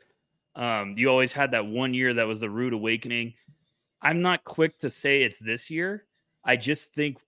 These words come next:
like, this isn't gonna be a terrible class. I think everyone's, like, thinking, "Oh, it's gonna be really bad."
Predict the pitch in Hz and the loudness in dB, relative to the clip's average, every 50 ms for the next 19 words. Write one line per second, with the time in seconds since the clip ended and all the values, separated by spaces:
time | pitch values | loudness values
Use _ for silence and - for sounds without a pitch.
0 | _ _ _ _ _ _ _ _ _ _ _ _ - 170 147 120 _ - 196 196 | _ _ _ _ _ _ _ _ _ _ _ _ -4 -4 -4 0 _ 2 2 2
1 | - 285 285 247 277 196 135 170 180 175 139 - - 151 147 - - - - - | 2 -2 0 0 0 0 2 2 2 2 2 0 0 0 0 0 -2 -6 -4 0
2 | 156 165 160 135 98 92 87 - - - 127 123 117 92 80 87 - - 131 123 | 2 4 4 2 0 -4 -12 -14 -10 -6 -4 -2 -2 -2 -4 -8 -8 -6 -6 -4
3 | - 165 156 139 135 135 143 143 135 135 127 113 117 104 - 135 127 113 113 117 | -2 -2 0 2 2 2 2 0 0 0 0 0 -2 -2 -2 -4 -6 -6 -4 -4
4 | 123 123 120 113 104 - - 123 113 104 101 110 113 110 123 120 - - | -2 -2 -2 -2 -4 -4 -6 -6 -6 -4 -2 -2 -2 0 -2 -2 -4 -6